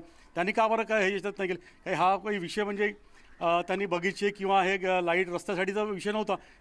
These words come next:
एक स-, हाय सिक्युरिटी, अ, याच्यासाठी की बा ला-, आग लागली तर हे यंत्र लावायचे होते, त्यासाठी दीड करोडचा प्रपोजल होता, पण ते त्यांनी सात महिने आपल्या टेबलवर ठेवून ठेवलं आणि मंजूर केलं नाही. सांगितलं कोरोना आहे,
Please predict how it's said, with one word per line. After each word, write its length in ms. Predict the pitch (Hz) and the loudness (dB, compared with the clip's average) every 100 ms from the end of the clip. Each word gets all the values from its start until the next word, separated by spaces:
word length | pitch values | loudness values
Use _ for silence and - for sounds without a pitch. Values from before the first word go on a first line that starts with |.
| 175 | -6
एक 120 | 202 - - - | -6 -8 -18 -10
स-, 80 | |
हाय 260 | 139 127 196 | -4 0 0
सिक्युरिटी, 640 | 202 180 196 180 208 233 - - - - - | 0 -2 -2 0 -2 -4 -14 -20 -20 -20 -12
अ, 120 | 160 147 151 151 185 | -2 2 2 2 -2
याच्यासाठी 420 | 190 214 185 185 196 | -8 -4 -2 0 -2
की 120 | 196 | -2
बा 120 | 202 196 202 | 0 0 0
ला-, 140 | 160 | 2
आग 180 | 165 175 | 2 2
लागली 220 | 170 190 | -2 -2
तर 140 | 214 | 0
हे 120 | 196 208 | 0 0
यंत्र 260 | 160 202 | -2 -2
लावायचे 380 | 202 170 170 165 | 2 2 2 0
होते, 180 | 156 202 | -2 -4
त्यासाठी 580 | - - - 202 247 233 | -6 -16 -10 -4 -2 0
दीड 180 | 240 | 2
करोडचा 260 | 233 226 214 | 2 2 2
प्रपोजल 360 | 202 196 190 180 | 0 2 2 2
होता, 160 | 151 - - - - | -2 -6 -12 -20 -12
पण 60 | 202 - | -8 -2
ते 80 | 226 | 0
त्यांनी 300 | 208 202 220 | 2 0 -4
सात 340 | - - 202 214 | -6 -2 -2 0
महिने 180 | 233 | 2
आपल्या 140 | 220 220 | 2 2
टेबलवर 220 | 202 202 | 0 0
ठेवून 180 | 170 170 | 0 0
ठेवलं 180 | 151 127 - - 160 | -2 -6 -12 -12 -6
आणि 140 | 208 | -2
मंजूर 260 | 214 214 226 | 0 0 0
केलं 200 | 226 220 | 2 2
नाही. 120 | 202 | -2
सांगितलं 340 | 196 202 214 | -4 -4 -4
कोरोना 320 | 214 214 214 | -2 0 2
आहे, 100 | 202 | 0